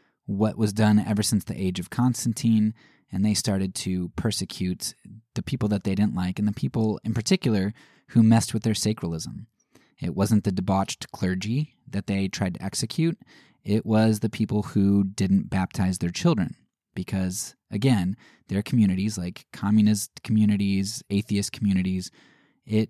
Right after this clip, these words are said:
it relies on people all building into this same house of cards. And if you start playing even with, with, uh, cards that don't seem all that important, the whole house will crumble if you let it crumble, uh,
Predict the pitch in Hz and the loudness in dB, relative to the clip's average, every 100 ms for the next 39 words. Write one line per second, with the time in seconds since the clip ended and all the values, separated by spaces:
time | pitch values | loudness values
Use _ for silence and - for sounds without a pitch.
0 | - 104 98 98 101 101 104 98 - 95 | -2 -4 0 0 2 2 2 -2 -4 -2
1 | 92 92 - 107 95 92 - 90 90 92 | -2 -2 -4 -4 -4 -6 -4 -4 -2 -4
2 | 95 - - _ - 110 104 104 101 92 | -6 -14 -20 _ 4 6 6 6 6 4
3 | 95 95 87 - - - 220 92 85 - | 4 0 -2 -2 -6 -4 0 2 0 -4
4 | 185 - - - 131 - - - - - | -6 -8 -8 -4 -2 -4 -10 -14 -16 -20
5 | - _ - 92 92 - 98 95 - 101 | -20 _ -8 -4 -4 -2 0 0 0 0
6 | 98 - - - 113 107 107 - 139 151 | 0 -4 -10 0 2 4 4 2 2 4
7 | 143 139 - - - 123 123 - 120 120 | 4 2 0 -10 -8 -2 0 0 0 0
8 | 117 131 120 113 110 95 113 - 123 110 | 0 0 0 0 -2 2 2 2 2 4
9 | 107 107 101 92 - 113 143 - _ _ | 4 0 -2 -4 -6 -6 -6 -6 _ _
10 | _ _ - 104 - 120 120 - 117 104 | _ _ -8 -6 0 0 0 -2 -2 -2
11 | - 95 - 117 92 78 107 _ _ _ | -4 -6 2 2 2 -2 -10 _ _ _
12 | - 113 - 95 92 - - 107 - - | -16 -10 -4 -2 -2 -4 0 0 0 -12
13 | _ _ _ _ _ _ 87 92 | _ _ _ _ _ _ -10 -8